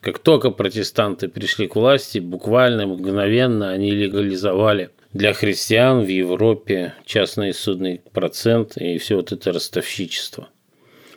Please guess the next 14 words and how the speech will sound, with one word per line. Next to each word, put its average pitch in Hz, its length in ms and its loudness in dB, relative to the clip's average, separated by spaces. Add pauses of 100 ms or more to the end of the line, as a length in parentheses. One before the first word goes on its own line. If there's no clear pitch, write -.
То 117 80 0
есть - 160 -2
это 101 180 0
два 147 380 6
разнонаправленных 113 1080 0
потока. - 640 -4 (1000)
Поток 117 480 0
в 87 140 -6
небо 151 560 4
и 113 200 -2
поток 95 500 0
в 92 120 0
ад. 80 360 -2 (920)
Поэтому, 151 680 2